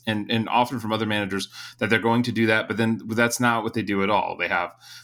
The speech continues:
they have a ninth inning guy, and then pretty soon they have an eighth inning and a ninth inning guy, and then pretty soon they have a seventh and an eighth and a ninth inning guy,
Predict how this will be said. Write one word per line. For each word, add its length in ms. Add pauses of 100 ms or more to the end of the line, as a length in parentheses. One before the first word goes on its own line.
(120)
they 60
have 220
a 40
ninth 340
inning 180
guy, 300
and 200
then 100
pretty 180
soon 180
they 80
have 160
an 80
eighth 260
inning 200
and 80
a 20
ninth 240
inning 220
guy, 340 (320)
and 100
then 120
pretty 180
soon 280
they 100
have 180
a 60
seventh 420
and 100
an 140
eighth 220
and 100
a 60
ninth 340
inning 260
guy, 340